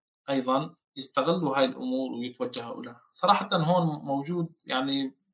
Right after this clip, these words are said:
مثلًا إذا أخذنا على صعيد برلين، كل بيت سيرك في مركز ممكن مراجعته والتوجه له والحديث عن هذا الأمر.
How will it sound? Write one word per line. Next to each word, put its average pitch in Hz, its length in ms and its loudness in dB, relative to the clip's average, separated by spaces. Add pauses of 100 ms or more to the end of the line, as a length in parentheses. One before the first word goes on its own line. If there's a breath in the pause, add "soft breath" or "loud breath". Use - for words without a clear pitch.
(120)
مثلًا 139 400 0
إذا 131 100 2
أخذنا 147 300 -2
على 131 140 4
صعيد 135 340 0
برلين، 135 560 0
كل 233 140 -8
بيت 165 200 -2
سيرك 170 400 0
في 143 300 -2
مركز 143 440 -4
ممكن 139 220 -10
مراجعته 127 600 -2 (160)
والتوجه 135 640 -10
له 131 260 -2 (460 loud breath)
والحديث 151 480 0
عن 127 160 -6
هذا 127 240 0
الأمر. 143 400 -4